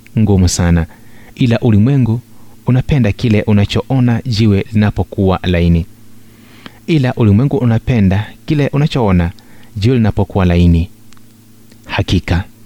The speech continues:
Ujumbe huu umetafsiriwa kutoka kitabu kwa jina Strength for Today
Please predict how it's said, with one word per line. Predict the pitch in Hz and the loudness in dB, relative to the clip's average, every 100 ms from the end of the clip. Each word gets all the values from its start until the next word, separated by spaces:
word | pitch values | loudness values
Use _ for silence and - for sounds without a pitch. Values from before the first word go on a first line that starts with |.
| - - - - - - - - - - - - - - | -20 -20 -20 -20 -20 -20 -20 -20 -20 -20 -20 -20 -8 0
Ujumbe | 113 127 | 2 4
huu | 135 214 | 4 2
umetafsiriwa | 143 127 117 - 139 98 98 | 0 0 -2 -2 0 2 2
kutoka | 123 131 113 | 0 -2 -2
kitabu | 180 - 156 85 87 | -4 -4 -4 -2 -2
kwa | - | -2
jina | 170 240 214 | 0 0 -2
Strength | - 170 175 156 | 0 0 0 -2
for | - | -2
Today | 135 127 120 | -2 0 0